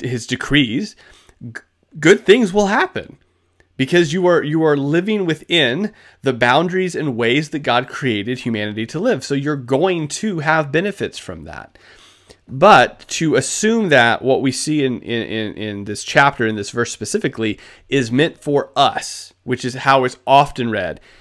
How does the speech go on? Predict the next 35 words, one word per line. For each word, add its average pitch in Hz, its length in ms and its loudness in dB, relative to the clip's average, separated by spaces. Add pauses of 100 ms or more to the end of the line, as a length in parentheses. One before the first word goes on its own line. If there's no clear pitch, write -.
(180)
is, 123 360 0
is, 107 480 -6 (1300)
is 123 160 -8
just 123 240 -6
disingenuous 113 960 -2 (260)
to - 120 -6
what's 113 260 -4
actually 113 540 -4
happening 104 600 -6
in 101 220 -12
this 92 160 -12
passage. - 420 -14
And 98 400 -14 (160)
we 120 160 -6
just 131 160 -2
need 131 140 0
to 107 80 -4
recognize 92 640 -8
that. 85 240 -14 (320)
Is 143 180 0
it 143 80 -4
a 123 60 4
passage 143 600 2 (380)
that's, 120 320 -4
that's 117 340 -4
filled 131 340 -2
with 110 300 -6 (300)
so - 380 0
much 156 280 2
hope 117 240 0
for 107 120 -2
those 104 260 -2
that 90 100 -8
follow 101 240 0
Christ? 104 340 -6